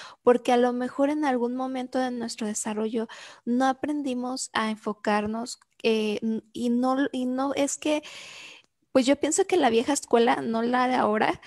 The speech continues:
pero antes yo creo que mamá era,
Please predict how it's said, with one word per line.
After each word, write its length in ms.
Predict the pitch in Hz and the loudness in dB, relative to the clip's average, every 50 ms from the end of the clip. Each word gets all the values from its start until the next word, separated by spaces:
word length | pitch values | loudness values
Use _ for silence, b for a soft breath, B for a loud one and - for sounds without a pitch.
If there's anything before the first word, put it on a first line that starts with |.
| B B B B B _ _ | B B B B B _ _
pero 260 | - 247 240 240 240 240 | 4 6 6 8 6 6
antes 300 | 233 240 240 - 269 277 | 4 4 2 0 2 2
yo 140 | 285 277 - | 2 2 4
creo 220 | 294 262 262 - | 4 2 2 4
que 300 | - 269 277 277 311 151 - | 2 4 4 4 2 2 0
mamá 480 | 233 226 220 220 220 226 233 233 240 | 0 0 0 2 0 0 0 0 0
era, 520 | 240 240 - 135 135 135 135 131 120 - | -2 0 0 0 2 2 0 0 -4 -6